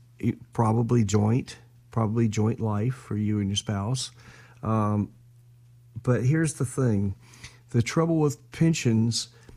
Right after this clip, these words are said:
is, you know, who's it with? Is it with your company where you work? Well, that could be good if you work with a, a company that's still around. <laughs> How about Bear, Bear and Stearns? What if you were with Bear and Stearns or Lehman Brothers?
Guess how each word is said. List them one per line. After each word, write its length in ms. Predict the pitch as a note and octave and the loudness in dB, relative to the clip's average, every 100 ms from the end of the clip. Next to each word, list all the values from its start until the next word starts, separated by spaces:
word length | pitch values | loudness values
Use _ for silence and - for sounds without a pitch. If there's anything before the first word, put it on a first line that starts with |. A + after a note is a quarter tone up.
| - - - | -20 -6 2
is, 600 | C3 B2+ B2+ A#2+ - - - - - - - | 4 6 4 2 -2 -6 -18 -20 -20 -10 0
you 100 | C#3+ | 4
know, 100 | B2+ | 4
who's 260 | D3 D3 | 4 2
it 80 | C3 | 2
with? 460 | B2 C3+ - - - - - - - - | 0 0 -4 -12 -20 -20 -20 -20 -20 -2
Is 160 | C3 A#2+ | 2 2
it 80 | - | 4
with 280 | C3 B2+ C3+ | 2 2 0
your 160 | C3+ | 0
company 440 | C#3 D#3 C3 D3+ D#3+ | 0 -2 -2 -4 -4
where 160 | C3 | -2
you 140 | A#2+ A2 | -2 0
work? 400 | A#2 A#2+ F3+ - - - - | -2 -2 -8 -16 -20 -20 -6
Well, 340 | A#2 A#2 E3 - - | -4 -2 -4 -8 -6
that 180 | A#2 | -6
could 120 | - B2 | -4 -2
be 120 | B2 | -2
good 320 | A2 D3+ F#3 | 0 0 -2
if 180 | C3+ - | -4 -4
you 180 | G#2+ G#2 | -2 -2
work 280 | G#2+ G#2+ | -2 -4
with 240 | - G#2+ - | -6 -8 -4
a, 320 | G2+ G2+ F#2 | -4 -4 -4
a 40 | |
company 360 | G2+ A#2+ A2+ G#2+ | -6 -6 -4 -4
that's 140 | F#2+ | -4
still 200 | - A2+ | -6 -6
around. 540 | G2+ G2+ A2 A#2 A#2+ - - - - B2 - | -6 -4 -4 -4 -6 -10 -14 -10 -2 -2 -2
<laughs> 560 | B2+ - - - B2+ - | -6 -8 -20 -12 -10 2
How 160 | C3 | 4
about 480 | C3 C#3 C3 B2 A#2+ | 6 4 4 0 0
Bear, 240 | B2 C3 | 2 2
Bear 300 | - B2+ C3+ | 2 2 4
and 140 | C3 A2+ | 4 2
Stearns? 580 | - C#3+ C#3 A2 G2+ F#2+ | 0 0 0 0 -2 -2
What 140 | C3 | -2
if 160 | C3+ D3+ | 0 0
you 160 | C#3 | 2
were 160 | B2+ B2 | 2 0
with 100 | A2+ | 0
Bear 220 | A#2+ A#2+ | 0 0
and 120 | A#2 | -2
Stearns 400 | G#2+ - A#2+ A2+ | -2 -2 -2 -2
or 100 | G#2+ | -2
Lehman 300 | G#2 A#2 A#2+ | 0 2 0
Brothers? 520 | F#2+ G2+ F#2 - - | 0 -2 -4 -8 -10